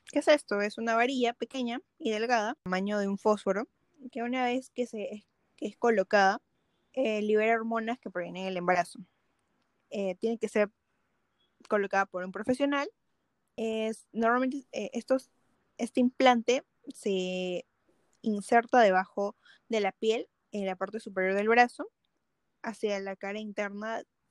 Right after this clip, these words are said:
del mismo, es decir, del brazo. Libera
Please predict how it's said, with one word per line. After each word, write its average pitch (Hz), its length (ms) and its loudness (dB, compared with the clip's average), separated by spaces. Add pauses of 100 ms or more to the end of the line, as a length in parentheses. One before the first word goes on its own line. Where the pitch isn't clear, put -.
(140)
del 175 300 -10
mismo, 180 460 -10 (200)
es - 80 -6
decir, 185 240 8
del 170 180 6
brazo. - 340 -4 (920)
Libera 247 600 10